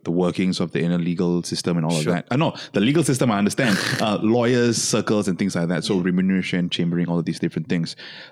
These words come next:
Speaker 1: The ultimate question, so now coming from the, the bit of the, the business economics, uh, uh, point of view here, or business owner point of view is, um, what would happen if they said, "Fine, no more chambers,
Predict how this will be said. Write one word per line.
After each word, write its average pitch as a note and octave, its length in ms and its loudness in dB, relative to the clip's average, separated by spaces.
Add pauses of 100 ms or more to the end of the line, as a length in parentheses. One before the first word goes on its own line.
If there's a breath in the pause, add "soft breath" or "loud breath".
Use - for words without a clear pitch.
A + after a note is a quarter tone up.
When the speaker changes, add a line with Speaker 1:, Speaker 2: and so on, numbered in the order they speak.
(160 loud breath)
Speaker 1:
The G#2+ 200 0
ultimate C3 340 0
question, G2 460 0 (380)
so A2+ 100 2
now A2+ 160 2
coming A2 240 0
from F#2+ 200 0
the, E2+ 200 0 (460 loud breath)
the F2+ 100 -2
bit G2+ 160 0
of F2 120 -2
the, D#2 280 -2
the F#2 60 -2
business F2+ 560 0
economics, F2+ 520 -2 (300)
uh, E2 240 -2 (400)
uh, - 360 -8 (420)
point G2 260 0
of F2 60 -4
view F#2 220 2
here, D#2+ 420 0 (200)
or E2+ 120 0
business F#2+ 260 0
owner F#2+ 240 2
point E2+ 220 -2
of D#2+ 60 -2
view F2 140 0
is, E2+ 280 0 (540 loud breath)
um, F2+ 300 -2 (1080)
what G2+ 380 0
would G2+ 120 0
happen F2+ 400 -2
if D#2+ 80 -2
they E2+ 100 0
said, - 220 -4
"Fine, C#3+ 240 -2 (100)
no G2+ 100 0
more A2 120 2
chambers, F#2 420 -2